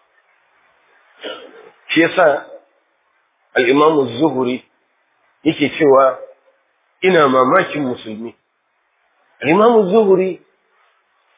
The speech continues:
a shekara ta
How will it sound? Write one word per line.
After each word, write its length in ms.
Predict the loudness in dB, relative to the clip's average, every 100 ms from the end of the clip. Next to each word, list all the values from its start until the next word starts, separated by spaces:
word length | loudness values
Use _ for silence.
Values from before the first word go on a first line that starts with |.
| _ _ _ _ _ _ _ _ _ _ _ _ _ _ _ _ _ _ _ _ _ _ _ _ _ _ _ _ _ _ _ _ -8
a 100 | -4
shekara 520 | -2 -2 2 2 2
ta 220 | 0 -4